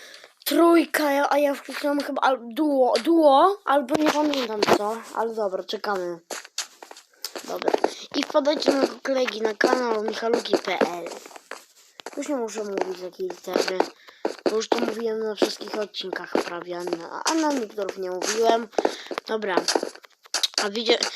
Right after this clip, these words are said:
dzisiaj obiecuję wam, że już dzisiaj pojawi się mikrofon, tak. Tak, dzisiaj wieczorem już będzie mikrofon, albo i wcześniej. O, pięć, o, zaraz będziemy startować.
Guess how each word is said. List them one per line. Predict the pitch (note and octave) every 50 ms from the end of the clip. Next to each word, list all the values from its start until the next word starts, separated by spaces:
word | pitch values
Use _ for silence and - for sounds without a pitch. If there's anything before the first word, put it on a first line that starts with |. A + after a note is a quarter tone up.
| - - - - - -
dzisiaj | A3 C4+ E4 - - D4 C#4 C#4 C4+ -
obiecuję | C#4 C4+ C#4 B3+ - C#4+ D4 C#4+
wam, | B3+ C4 C#4 C#4 C#4 C#4+ C#4
że | C4 - C#4 C4+ C#4
już | C#4 C#4 C#4 C#4 C#4+ C4+ - - - - - - - - - - G#3
dzisiaj | G3+ - C#4+ C#4+ A#3+ - - B3+ A#3 A#3 A#3 C4 D#4+ D#4+ - - - - - -
pojawi | - C4+ B3+ C4+ C4 B3+ A#3 C4 C4 B3
się | - - C4+ B3+ B3 B3 C4 B3+ A3 - - - - - - - - - -
mikrofon, | - A#3+ C4 C#4 C#4+ C#4+ B3 - - - - B3 A3+ A#3 A#3 A3+ G#3+ - G#3 G3 F#3+ F3
tak. | - A3+ A3 G#3+ G3+ - - - - - _ _ _ _ - _ - - - - - - -
Tak, | - A3 G#3 G#3
dzisiaj | G3 B3+ C#4 - - D4 C#4
wieczorem | B3 - - - A#3+ A#3 A#3 A#3 A#3+
już | A#3 G#3+ G3+
będzie | G#3 A3+ A3+ A3+ A3 G#3 G3
mikrofon, | G3+ G#3+ A#3+ - - - A3 A3 G#3+ - A#3 A3+ A3+ A#3
albo | B3+ C#4+ D4+ D4+ D4 C#4+ B3+
i | A3+ G#3+ G3
wcześniej. | - - - - G#3 G#3 G3+ - - G3 F#3+ F3+ E3+ - - - - - - - - - - - - - _ _ _ - -
O, | G#3+ G#3+ G3+ F3 - - - - - - - -
pięć, | B3 B3 B3 A#3+ A#3+ A#3+ A#3+ B3 B3 A#3+ - - -
o, | - G3+ G#3
zaraz | G3+ - B3 B3+ B3+ A#3+
będziemy | F#3+ G3 G3+ F#3 G3+ G#3 G#3 G3+ G3 F3+ F3 - _ _ - -
startować. | - - A#3+ B3+ C#4 - - D#4+ D4 C4+ C4+ C#4 C#4+